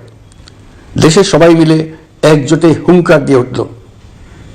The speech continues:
পৃথিবীর ঘৃণ্যতম স্বৈরাচারী শাসককে পালিয়ে যেতে বাধ্য করে আমাদের প্রিয় দেশকে মুক্ত করেছে ছাত্র জনতার সম্মিলিত অভ্যুত্থান। যে হাজার হাজার শহীদ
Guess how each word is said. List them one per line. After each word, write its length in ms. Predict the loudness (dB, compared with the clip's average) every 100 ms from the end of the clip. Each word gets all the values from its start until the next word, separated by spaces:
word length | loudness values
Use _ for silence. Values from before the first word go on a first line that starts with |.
| -2
পৃথিবীর 420 | 0 2 2 2
ঘৃণ্যতম 500 | 0 2 2 0 0
স্বৈরাচারী 460 | 0 0 0 0 0
শাসককে 520 | 0 -2 -4 -2 -2 -4 -18 -6
পালিয়ে 280 | 0 2 2
যেতে 320 | 2 0 -2 -4 -6 -2
বাধ্য 300 | -2 0 0
করে 240 | -2 -6 -10 -20 -20 -20 -20 -8
আমাদের 320 | 0 2 2 0
প্রিয় 180 | 0 0
দেশকে 380 | 0 -2 -2 -2 -4 -14 -2
মুক্ত 280 | -2 0 -2
করেছে 460 | 0 0 0 -4 -6 -14 -6
ছাত্র 320 | -4 -2 -2
জনতার 400 | 0 0 0 -2 -4 -16 -14
সম্মিলিত 600 | -2 0 2 0 0 -4 -4
অভ্যুত্থান। 460 | -4 -2 -2 -2 -8 -10 -18 -20 -20 -20 -20 -8 -2
যে 200 | 2 2
হাজার 320 | 2 2 2
হাজার 440 | 2 0 0 -4 -6
শহীদ 380 | 0 2 2